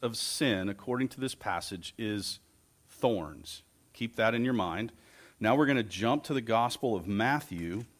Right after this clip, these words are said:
chapter twenty-seven. I'm gonna read verses twenty-seven through twenty-nine. This is the account of Jesus' approach to the crucifixion. So he has been tried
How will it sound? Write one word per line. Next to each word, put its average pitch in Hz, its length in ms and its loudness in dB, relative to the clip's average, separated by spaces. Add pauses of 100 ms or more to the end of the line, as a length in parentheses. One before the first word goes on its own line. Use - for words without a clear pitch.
(120)
chapter 101 300 -4
twenty-seven. 113 800 0
I'm - 500 -14
gonna 107 120 2
read 117 320 0
verses 110 320 -2
twenty-seven 117 720 2
through 110 180 -6
twenty-nine. 104 720 0
This 117 220 -4
is 117 100 -4
the 110 200 -4
account 104 680 -2 (480)
of 98 180 -4
Jesus' 120 640 0
approach 107 920 0 (100)
to 98 480 -2 (320)
the 107 100 -8
crucifixion. 101 840 -4
So 104 200 -4
he 117 240 -2
has 113 220 -4
been 104 400 0 (480)
tried 127 800 2